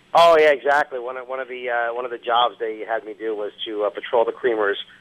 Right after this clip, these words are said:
because, uh, you know, if you, um, if you don't patrol the creamers, then they grab handfuls at a time. So, uh, of course, you and I kept on engaging in conversation, John, and every time I turn around, uh, somebody walked off with a handful of creamers. So they, uh, <clears throat> they got really upset with me and took the creamers away.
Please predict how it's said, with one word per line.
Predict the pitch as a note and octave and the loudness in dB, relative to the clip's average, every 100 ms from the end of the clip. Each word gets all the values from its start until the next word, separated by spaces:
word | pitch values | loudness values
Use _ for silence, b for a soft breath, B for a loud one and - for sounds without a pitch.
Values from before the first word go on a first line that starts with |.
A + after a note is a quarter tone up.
| b b b | b b b
because, | A2+ - A2 F#2+ G2 | -2 2 2 4 4
uh, | F#2+ G2 F#2+ | 6 6 2
you | G#2 | -2
know, | G2 | -4
if | - | -4
you, | G2+ F#2+ G2 | -8 -2 2
um, | F#2+ F#2+ F#2+ _ _ _ _ _ _ A#2 | 2 2 -4 _ _ _ _ _ _ 0
if | A2 A#2+ | 2 4
you | |
don't | C3 B2 | 4 4
patrol | - C#3 | 4 4
the | B2+ | 4
creamers, | - D3 B2+ | 0 0 0
then | A2+ A2 | -6 -8
they | A2+ | -4
grab | A#2 G#2+ | 0 -2
handfuls | C3 C3 - B2 A#2 | 0 -4 -4 -4 -2
at | |
a | A2 | -2
time. | - A#2+ A2 G2+ F#2+ | -2 0 0 -4 -12
So, | A2 G#2 G#2 | -6 -2 0
uh, | G2+ F#2+ | -2 -2
of | A2+ - | -6 2
course, | B2+ A2+ | 2 2
you | B2 | -2
and | A#2+ | 0
I | A#2 | 0
kept | A#2+ A#2+ | -2 -6
on | A2 | -4
engaging | G#2+ A#2+ A#2+ A#2 | -4 -2 0 -2
in | |
conversation, | G#2+ A#2 G#2 B2 A2+ - | 0 0 2 0 0 0
John, | G#2+ G#2+ | 0 0
and | G#2+ | 0
every | G#2+ | -2
time | A2 A2+ | -2 -2
I | |
turn | G2+ B2 A2 | -2 0 2
around, | G#2+ A2+ A2 G2+ | 4 4 2 0
uh, | G#2 G2+ - b b - | 0 0 -2 b b 0
somebody | C3+ A#2 A2 | 2 2 -2
walked | A2 B2 A2+ B2 | 2 4 4 4
off | A2+ A#2+ | 2 2
with | G#2 | -6
a | |
handful | A2+ A2 A2 | -6 -6 -6
of | G#2 | -6
creamers. | A2+ A2 G#2 F2 - | -4 -2 -2 -4 0
So | G2+ G2 | 2 4
they, | G2 | 2
uh, | F#2+ F#2 - - | 2 0 -2 -4
<clears throat> | E3 A2+ B B B | -4 -6 B B B
they | A#2+ | 2
got | G#2 | 4
really | A#2 | 4
upset | A2 - B2 | 2 2 0
with | G#2 | 0
me | A2 | -6
and | - | -8
took | B2 | -10
the | - | -4
creamers | D3 A2 G#2 | -2 -2 0
away. | A2 A2 | 2 2